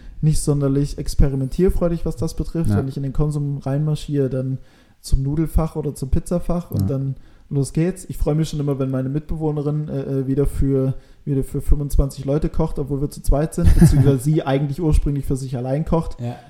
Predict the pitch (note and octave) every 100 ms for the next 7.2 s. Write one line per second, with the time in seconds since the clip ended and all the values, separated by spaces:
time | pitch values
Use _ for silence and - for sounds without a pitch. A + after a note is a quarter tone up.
0 | - C3+ C3+ C3 C3 C#3 C3+ B2+ C#3+ D#3
1 | D#3 D3+ - B2+ A2 A2 A#2+ B2 C#3+ -
2 | D3 - C3+ D3+ E3 E3+ E3 F3 - -
3 | - - - C#3+ - C#3+ E3 F3 - -
4 | - C#3+ C3+ C3 C3+ F3 - E3+ F3 F3
5 | E3+ E3+ E3+ C#3+ D3 C#3 C#3 D3+ C3 C3
6 | - - B2 - C3+ C#3 B2+ A#2+ A#2+ -
7 | B2+